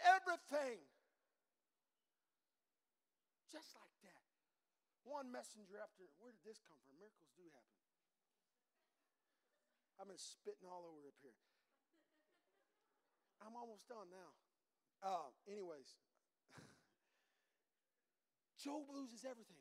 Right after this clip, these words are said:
One messenger after another. Boom, boom, boom, boom. Everything's gone. Him and his wife.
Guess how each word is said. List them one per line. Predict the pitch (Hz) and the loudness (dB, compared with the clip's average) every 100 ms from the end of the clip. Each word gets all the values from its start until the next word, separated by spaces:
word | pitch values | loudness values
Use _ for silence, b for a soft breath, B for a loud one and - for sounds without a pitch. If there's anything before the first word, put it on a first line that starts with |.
| 123 | -8
One | 247 269 | -6 -4
messenger | 269 247 254 214 226 | -4 -6 -8 -8 -6
after | 220 - 196 | -6 -8 -12
another. | 180 196 160 117 _ _ _ _ _ _ - | -10 -12 -14 -18 _ _ _ _ _ _ -4
Boom, | 302 262 - | -2 -2 -4
boom, | 269 - | -4 -4
boom, | 277 247 269 | -8 -6 -6
boom. | 226 - - | -8 -10 -6
Everything's | 294 226 190 - | -6 -4 -12 -8
gone. | - 285 - - _ _ _ _ _ - | -4 -4 -6 -14 _ _ _ _ _ -6
Him | 330 269 | -4 -4
and | |
his | 220 | -4
wife. | 233 214 139 | -4 -4 -8